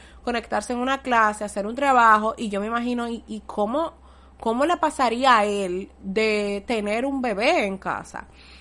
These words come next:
Que implica compromiso, que implica falta de sueño, y yo visualizaba todo ese escenario y yo decía, "No, no, no, pero vamos a facilitarle la vida un poquito a este hombre y vamos a dejar que termine de estudiar y entonces después consideramos el tema de los hijos".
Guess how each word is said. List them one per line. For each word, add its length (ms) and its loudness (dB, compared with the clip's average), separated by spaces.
Que 140 0
implica 600 0
compromiso, 680 -4
que 80 -8
implica 360 -8
falta 300 -4
de 100 -4
sueño, 720 0
y 380 -8
yo 120 2
visualizaba 640 4
todo 200 2
ese 160 -4
escenario 640 -2
y 140 -6
yo 100 -4
decía, 320 -6
"No, 140 -6
no, 100 -8
no, 180 -10
pero 300 -10
vamos 260 0
a 120 -4
facilitarle 460 -2
la 120 0
vida 180 -2
un 80 -4
poquito 300 -10
a 20 -8
este 160 -6
hombre 280 -4
y 20 -4
vamos 200 -2
a 60 -4
dejar 220 -8
que 280 -8
termine 440 0
de 100 -2
estudiar 560 -4
y 60 -4
entonces 300 -2
después 200 -2
consideramos 500 -4
el 60 -12
tema 260 -6
de 60 -4
los 200 -10
hijos". 320 -20